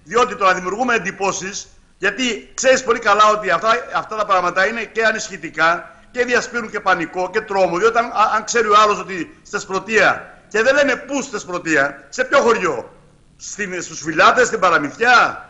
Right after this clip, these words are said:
στην Ιγουμενίτσα, στο Λαδοχώρι, στο Γρεκοχώρι, στη Σαγιάδα, πού κρύβεται οπλοστάσιο της, και κρυφό μάλιστα της Χρυσής Αυγής, αντιλαμβάνεσαι ότι ο άλλος μπορεί να ανησυχήσει, μπορεί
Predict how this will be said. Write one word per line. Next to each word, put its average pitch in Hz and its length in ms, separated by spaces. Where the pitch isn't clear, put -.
στην 196 260
Ιγουμενίτσα, 175 920
στο - 220
Λαδοχώρι, 190 680
στο 190 100
Γρεκοχώρι, 185 880
στη - 140
Σαγιάδα, 202 720
πού 220 320
κρύβεται 233 500
οπλοστάσιο 196 760
της, - 240
και 165 120
κρυφό 165 420
μάλιστα 180 440
της - 120
Χρυσής 190 280
Αυγής, 147 540
αντιλαμβάνεσαι 226 680
ότι 247 140
ο 240 60
άλλος 240 140
μπορεί 226 140
να 226 60
ανησυχήσει, 170 640
μπορεί 202 460